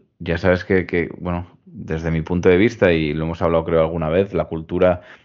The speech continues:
organizacional fu-, forma un papel fundamental, ¿no? Dentro de, de esta fidelización del talento.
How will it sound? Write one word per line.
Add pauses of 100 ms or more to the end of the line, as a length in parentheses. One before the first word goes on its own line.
organizacional
fu-, (400)
forma
un
papel
fundamental,
¿no?
Dentro
de,
de
esta
fidelización
del
talento.